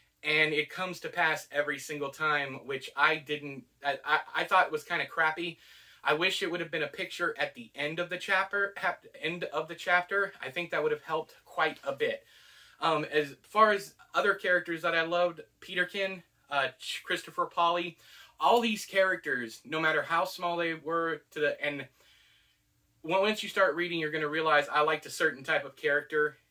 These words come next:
in, in this story. Um, but, uh, there you have the, uh, fantasy world afflicted by some kind of curse, disease, something they're called the Greys, of all things,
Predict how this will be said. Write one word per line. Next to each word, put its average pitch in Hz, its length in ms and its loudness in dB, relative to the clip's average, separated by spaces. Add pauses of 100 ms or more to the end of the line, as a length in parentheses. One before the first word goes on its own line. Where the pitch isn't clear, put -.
(260)
in, 143 260 -4
in 147 300 -4
this 160 160 -2
story. 175 420 -4 (840)
Um, 127 400 -2 (480)
but, - 140 4
uh, 143 260 6 (140)
there 151 320 4 (100)
you 156 160 -8
have 156 320 2
the, 139 500 -6
uh, 127 380 0
fantasy 180 580 -4
world 165 540 2
afflicted 160 600 -6
by 135 140 -2
some 156 240 -8
kind 143 220 -6
of 120 100 -12
curse, 165 340 -2
disease, 143 480 -10
something 151 320 -8
they're 135 120 -6
called 147 320 0
the 131 80 -6
Greys, 160 760 0 (460)
of 165 120 4
all 175 200 6
things, 180 480 -2